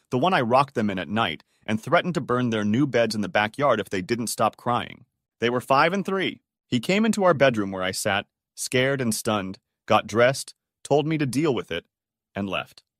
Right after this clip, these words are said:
It was one A M. I didn't see him until the next night. I have no idea where he went or what he did in that time. All I know is I started packing and making plans that day, and nine months later I moved out.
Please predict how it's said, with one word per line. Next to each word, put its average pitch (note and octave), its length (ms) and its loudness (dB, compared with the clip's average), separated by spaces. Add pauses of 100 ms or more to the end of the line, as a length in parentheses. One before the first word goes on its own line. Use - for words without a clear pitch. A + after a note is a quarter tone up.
(140)
It C#3 80 4
was C#3+ 160 2
one D3+ 220 2
A F#2 140 0
M. C#2 140 -12 (140)
I A#2 60 4
didn't E3 220 2
see D#3 200 0
him A#2+ 100 2
until A2+ 200 0
the A2+ 60 0
next G#2+ 280 -2
night. F2 260 -8 (300)
I G#2+ 80 -2
have G#2+ 140 0
no A#2+ 340 4
idea D#3 340 0
where C#3+ 140 0
he C#3 100 2
went C3 300 -2 (100)
or A#2+ 100 0
what A#2+ 180 2
he C3 100 2
did B2+ 180 2
in A#2 80 0
that G2+ 160 0
time. F2 440 -4 (220)
All D3+ 220 4
I F3+ 80 4
know D#3+ 220 2
is C3+ 100 4
I B2 140 2
started B2 400 0
packing D3+ 500 -2
and G#2+ 100 -2
making A2 300 0
plans B2 440 -2
that C#3 180 0
day, C3 300 -2 (260)
and G#2+ 100 0
nine D3 220 4
months F3+ 240 0
later C3+ 260 0
I G#2 80 -2
moved G2+ 300 -4
out. D2+ 320 -6